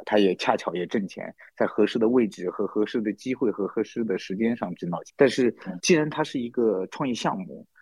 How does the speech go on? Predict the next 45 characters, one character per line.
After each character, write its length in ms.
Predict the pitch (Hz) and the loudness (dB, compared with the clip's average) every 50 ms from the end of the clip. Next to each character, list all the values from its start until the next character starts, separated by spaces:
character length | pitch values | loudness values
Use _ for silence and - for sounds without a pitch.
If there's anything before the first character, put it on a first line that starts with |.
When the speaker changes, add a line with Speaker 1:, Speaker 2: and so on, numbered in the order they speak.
| _ _ _ - | _ _ _ -4
Speaker 1:
我 100 | - 95 | -4 0
觉 140 | - 110 | 2 4
得 60 | 123 127 | 4 4
市 240 | - - - 185 | 2 2 0 0
场， 280 | - - - - - - _ _ _ _ | -2 -2 -8 -14 -16 -18 _ _ _ _
一 120 | 110 123 | -4 -4
定 240 | 123 - 233 208 175 | 0 4 6 6 6
的 120 | 120 92 87 | 6 2 0
市 180 | - - 139 | 0 -2 -2
场 180 | - - - 120 - | -4 -4 -8 -2 2
调 200 | - 143 117 92 | 4 6 6 4
研 220 | 85 82 82 - | 2 -4 -8 -8
是 160 | - - 101 | -6 -4 -4
一 80 | 92 90 | -4 -4
定 80 | 98 | -6
要 140 | 98 - - | -8 -8 -8
有 180 | 76 - - - | -10 -10 -12 -14
的。 80 | - - | -14 -8
很 200 | - - 98 98 | -4 -2 2 4
多 120 | 120 139 | 6 6
人 140 | 143 135 123 | 6 6 4
的 80 | 127 120 | 2 0
坑 220 | - - 135 131 | -2 -4 -2 -2
就 100 | 127 117 | -2 -2
是 140 | - - 101 | -2 -2 -4
我 160 | - - 87 | -4 -4 -4
做 200 | - - 127 113 | 0 2 4 4
一 40 | 107 | 4
门 160 | 107 104 104 | 2 -2 -2
生 180 | - - 127 123 | -2 -2 -2 -2
意， 180 | 113 - - - _ _ | -2 -2 -4 -8 _ _
我 160 | 104 104 101 | -2 0 0
应 160 | 113 139 147 | 2 2 2
该 100 | 151 151 | 2 0
去 140 | 151 - 160 | 2 2 2
问 240 | - 180 180 156 113 | 4 4 4 2 0
问 160 | 90 87 85 | -2 -6 -8
看， 200 | - - 78 - _ _ _ | -10 -12 -12 -14 _ _ _
到 160 | - 175 151 | 2 2 4
底 140 | 110 92 87 | 2 2 -2
他 180 | - 101 107 - _ _ _ _ | -2 -2 -2 -2 _ _ _ _
挣 160 | - 185 160 | 2 4 4
不 80 | - 87 | 4 0
挣 180 | 92 85 - | -2 -4 -6
钱， 300 | - - - 95 78 - | -8 -10 -10 -10 -12 -12